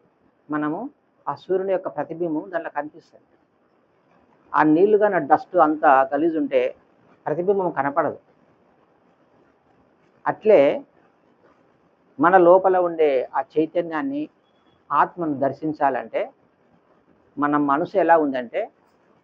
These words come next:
ఆ వాటర్ ఎట్లయితే అంత చెత్త చెత్త ఉందో దాన్ని శుభ్రం చేస్తే వాటర్ను సూర్యుడు ఎట్లా కనిపిస్తాడో లోపల మన మనసును ఆ చెడ్డ నీళ్ళతో పోల్చుకున్నారు. ఆ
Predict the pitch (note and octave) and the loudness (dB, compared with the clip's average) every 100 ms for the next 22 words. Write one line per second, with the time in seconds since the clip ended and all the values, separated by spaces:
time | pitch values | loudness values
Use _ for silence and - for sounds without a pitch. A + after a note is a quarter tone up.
0 | _ _ _ _ _ _ _ _ _ D3+ | _ _ _ _ _ _ _ _ _ 0
1 | D3+ D3 F#3 G#3+ F#3 E3+ D#3 C#3+ C#3+ D#3 | 4 6 4 2 0 0 0 0 -4 -4
2 | F3 D3+ D#3+ E3 D#3 E3 D#3 C#3+ E3 G3+ | -8 -8 -10 -10 -6 -2 -2 -2 -4 -8
3 | _ _ _ _ _ _ _ _ _ D3+ | _ _ _ _ _ _ _ _ _ 0
4 | D#3+ D#3+ - D#3 F#3+ F#3 E3 - E3 D3 | 2 2 -2 0 2 2 0 -2 0 2
5 | D3 D#3 C#3+ C3 B2 - E3+ D#3 D3 C#3+ | 2 0 -4 -6 -10 -4 -4 -2 -6 -6
6 | C3 C3+ D3+ D3+ D3 C3 C3 B2+ C#3+ - | -8 -8 -10 -4 -2 -2 -2 -4 -6 -8
7 | _ _ _ _ _ _ _ _ _ _ | _ _ _ _ _ _ _ _ _ _
8 | _ _ _ _ C#3 D3 C#3+ C#3+ E3+ G3 | _ _ _ _ -6 -4 -2 -2 -2 -8
9 | G3 C4+ - _ _ _ _ _ _ _ | -10 -12 -16 _ _ _ _ _ _ _
10 | _ E3 E3 E3+ D#3 G3 F3+ F3 F3 F3 | _ -10 -2 -4 2 2 4 2 0 -4
11 | D3 C#3 - B2 G#2+ _ _ _ _ _ | -4 -6 -10 -20 -20 _ _ _ _ _
12 | _ _ _ _ _ _ _ _ _ _ | _ _ _ _ _ _ _ _ _ _
13 | _ | _